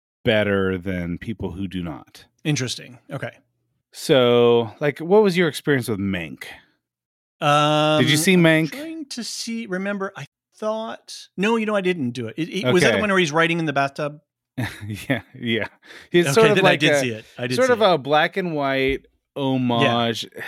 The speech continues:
Speaker 1: eh, homage slash historical sort of backdrop to the film. Um,
Speaker 2: I think I watched it on streaming for sure. Yeah.
Speaker 1: Right, right, right, right. Um, Citizen Kane. So
Speaker 2: Mm-hmm.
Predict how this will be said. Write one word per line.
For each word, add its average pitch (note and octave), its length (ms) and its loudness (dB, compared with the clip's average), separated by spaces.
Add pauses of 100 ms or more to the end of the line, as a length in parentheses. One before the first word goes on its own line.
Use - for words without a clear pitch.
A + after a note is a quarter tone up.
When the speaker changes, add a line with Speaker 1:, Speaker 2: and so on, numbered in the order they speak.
(160)
Speaker 1:
eh, D#3+ 500 -8 (160)
homage D#3+ 480 0
slash C3 480 -4 (340)
historical C3 760 -2 (140)
sort A2+ 280 -8
of G2 260 -12
backdrop A2+ 720 0
to A2 120 -8
the G2 140 -8
film. G#2+ 720 -4 (640)
Um, F#2+ 640 -8 (420)
Speaker 2:
I C#3 60 -6
think F3+ 140 0
I - 20 2
watched D3+ 300 0
it D3 40 -4
on B2+ 100 -4
streaming G#2+ 380 -8
for A2+ 140 -18
sure. G2+ 320 -14
Yeah. A2 240 -12 (640)
Speaker 1:
Right, A#2+ 540 -2
right, A#2 180 -4
right, G#2+ 540 -4 (320)
right. A2 380 -8
Um, F#2 220 -12 (120)
Citizen B2+ 400 -2
Kane. F2+ 380 -6
So A#2 500 2 (460)
Speaker 2:
Mm-hmm. D3 440 -2